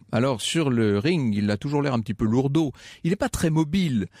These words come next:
Euh, il boxe avec les pieds à plat. Euh, c'est, c'est un frappeur, hein, si je puis dire. Et Carpentier, lui, à côté, évidemment, est toujours sur la pointe des pieds comme un danseur, un style beaucoup plus rapide, précis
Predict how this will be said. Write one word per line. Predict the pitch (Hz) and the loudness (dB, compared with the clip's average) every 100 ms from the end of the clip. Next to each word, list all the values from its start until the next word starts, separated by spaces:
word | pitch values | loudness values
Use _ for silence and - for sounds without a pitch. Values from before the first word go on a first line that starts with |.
| - - - | -20 -12 -2
Euh, | 117 110 110 | 2 2 2
il | 151 151 | 0 0
boxe | 135 175 - - | 0 -2 -2 -4
avec | - 127 131 | 0 0 0
les | 120 | 0
pieds | 107 123 | 0 0
à | 113 | 0
plat. | - 214 247 | 0 0 0
Euh, | 196 | 0
c'est, | 147 151 139 147 | 0 0 -2 -4
c'est | 156 - | -4 -2
un | 226 | -2
frappeur, | - - 254 135 107 | -2 0 0 0 0
hein, | 151 | -2
si | - 117 | -4 -8
je | |
puis | - 120 | -4 -2
dire. | 107 92 | 0 0
Et | 90 101 | 0 -2
Carpentier, | 117 - 113 - 196 | -2 0 0 0 0
lui, | 127 | 0
à | 120 | -2
côté, | 95 82 160 | -4 -2 0
évidemment, | 117 98 85 131 | 0 0 0 0
est | |
toujours | 110 113 123 | 0 -2 0
sur | 104 | 0
la | |
pointe | 85 113 95 | 0 0 0
des | 85 | 0
pieds | - 165 | -2 -2
comme | 156 104 | 0 0
un | 92 | 0
danseur, | 85 92 - 160 | 0 -2 0 0
un | 107 | 0
style | 104 127 | -2 -2
beaucoup | 98 101 | -2 -4
plus | - | -2
rapide, | 104 175 - 156 | -2 -2 -2 -4
précis | - 101 - - 160 | -2 -2 -2 -4 -2